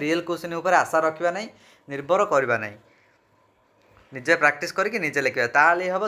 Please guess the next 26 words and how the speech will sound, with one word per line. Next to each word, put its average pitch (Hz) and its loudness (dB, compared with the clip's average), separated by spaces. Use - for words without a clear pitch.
ତୁମର 165 -4
ନି-, 147 -12
ଏକ୍ଜାମ। 123 -4
ଆଉ 139 -2
ସେ 170 -2
ଏକ୍ଜାମର 185 -4
କିଛି 180 -10
ଭ୍ୟାଲୁ 175 0
ନାହିଁ 156 -4
ରେ, 123 -8
ତମେ 135 -6
କୋଶ୍ଚିନ୍ 165 -6
ଜାଣିକି 165 0
ଆନ୍ସର 143 -6
ଲେଖିଲେ। 104 -10
ସେଥିପାଇଁ 185 -10
ଏଇଟା 156 0
ପ୍ରାକ୍ଟିସ 131 -4
କରିଦିଅ 175 -2
ପିଲାମାନେ, 185 -2
ୟା 151 4
ଭିତରୁ 135 -6
ହିଁ 208 -10
ତମର 160 0
ପଡ଼ିଥିବ, 117 -4
ନିଜେ 143 -2